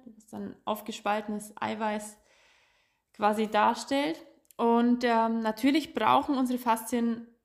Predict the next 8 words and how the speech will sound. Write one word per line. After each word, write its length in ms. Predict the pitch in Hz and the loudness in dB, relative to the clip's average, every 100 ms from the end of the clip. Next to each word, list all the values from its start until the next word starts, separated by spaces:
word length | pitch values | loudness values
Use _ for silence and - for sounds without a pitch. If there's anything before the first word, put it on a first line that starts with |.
| _ - | _ -4
qualitative 1080 | 220 220 226 214 202 262 277 277 277 262 - - _ | 0 0 0 -4 0 2 4 4 0 0 -6 -20 _
Baustoffe, 880 | - 180 214 247 - 254 262 311 320 349 - _ _ _ _ _ _ _ _ _ | 2 4 4 0 -2 -2 0 -2 -2 -4 -14 _ _ _ _ _ _ _ _ _
Nährstoffe, 680 | 214 220 233 - 294 285 294 302 330 - - _ _ _ _ _ _ _ _ | 2 2 2 0 0 0 0 -2 -2 -6 -18 _ _ _ _ _ _ _ _
verschiedene 400 | 220 208 202 202 | -10 -6 -4 2
Eiweiße, 680 | - 277 269 254 254 240 233 | 2 4 2 0 -2 -6 -2
aber 400 | - 208 214 214 | -2 -2 0 0
auch, 280 | 202 - - | -2 -6 -12
ja, 280 | 214 196 | -8 -8